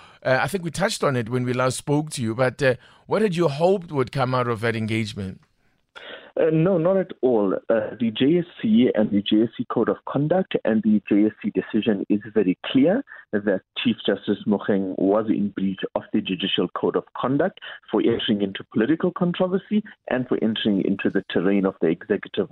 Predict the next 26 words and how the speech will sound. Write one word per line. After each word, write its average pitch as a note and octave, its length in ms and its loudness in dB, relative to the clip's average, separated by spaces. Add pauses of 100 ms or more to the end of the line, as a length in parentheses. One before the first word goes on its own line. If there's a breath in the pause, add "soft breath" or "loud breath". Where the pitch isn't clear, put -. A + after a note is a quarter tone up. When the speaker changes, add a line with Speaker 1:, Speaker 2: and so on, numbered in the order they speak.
Speaker 2:
of - 180 -8
our F2+ 400 0
country. G#2+ 440 -4 (360 loud breath)
We, E3+ 320 2
however, G#2+ 460 2
were G2+ 220 0
concerned A2 540 -2
that G2+ 180 -2
the, - 140 -4
in A2+ 120 2
addition C#3 520 0
to E3+ 60 0
the A2+ 180 0 (100)
J A#2 200 4
S B2+ 60 -2 (140)
C G#2 200 -8
processes, G2 640 -2 (320 loud breath)
there F#3 100 2
was F3 100 0
also F#3+ 420 0
a C3+ 80 0
massive A#2+ 500 -4 (180)
public D3+ 340 -2 (120)
debate A2 400 0 (240 loud breath)
which A#2 140 -6
was B2+ 100 0